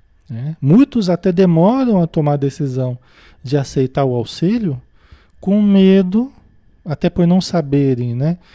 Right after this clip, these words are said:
que o bem pode mais do que o mal. Então eles acham que o mal pode mais. Então eles ficam com medo de, de abandonar essas, essas cooperativas do mal.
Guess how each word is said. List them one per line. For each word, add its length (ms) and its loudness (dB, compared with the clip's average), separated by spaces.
que 160 0
o 60 4
bem 400 2
pode 320 0
mais 260 2
do 100 -4
que 120 -6
o 40 -2
mal. 420 -4
Então 160 -2
eles 260 -2
acham 480 -2
que 120 -4
o 40 2
mal 280 0
pode 260 -2
mais. 500 -4
Então 140 -4
eles 100 -4
ficam 140 -6
com 160 -4
medo 340 0
de, 260 -4
de 140 -2
abandonar 640 -2
essas, 720 -10
essas 380 -10
cooperativas 840 -4
do 100 -4
mal. 340 -6